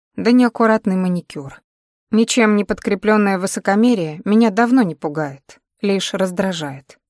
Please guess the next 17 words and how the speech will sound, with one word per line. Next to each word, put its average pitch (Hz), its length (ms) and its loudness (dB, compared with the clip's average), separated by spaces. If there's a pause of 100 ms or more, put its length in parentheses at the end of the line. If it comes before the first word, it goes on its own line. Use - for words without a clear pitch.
(340)
Дешёвка 254 560 -2
с - 100 -8
раздутым 180 500 -2
самомнением. 147 800 -6 (480)
Но 214 100 -2
школьные 269 460 2
психологи-идеологи 214 1160 0
не 208 140 0
бывают 214 380 0
другими. 143 540 -8 (460)
В 196 100 -6
эту 240 200 0
профессию 185 760 -4
идут 220 320 -2
не 202 100 2
за 190 140 -2
деньгами. 165 640 -6